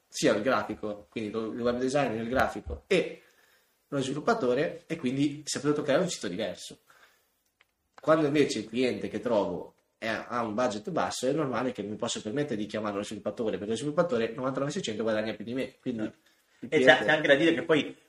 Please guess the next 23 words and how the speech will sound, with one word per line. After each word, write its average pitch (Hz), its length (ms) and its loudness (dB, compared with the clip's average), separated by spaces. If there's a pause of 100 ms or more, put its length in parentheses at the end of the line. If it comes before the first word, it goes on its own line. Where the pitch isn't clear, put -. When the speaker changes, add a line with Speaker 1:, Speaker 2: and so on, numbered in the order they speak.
(200)
Speaker 2:
per - 160 6
siti - 560 0
base, 120 480 8
vetrina, 127 520 4
Speaker 1:
Non - 40 8
ne 95 100 6
vale 117 140 6
neanche 98 240 -2
la 95 60 4
Speaker 2:
non 117 100 10
ha 113 60 10
Speaker 1:
pena. 107 120 4
Speaker 2:
neanche 113 360 4
senso, 127 480 4
Speaker 1:
No. 107 60 2
Speaker 2:
cioè 113 160 6
nel 110 100 6
senso, 113 220 -4
quando 123 180 6
ti 120 80 -4
fai, 120 280 6 (220)
è 117 120 -2
come, 135 480 2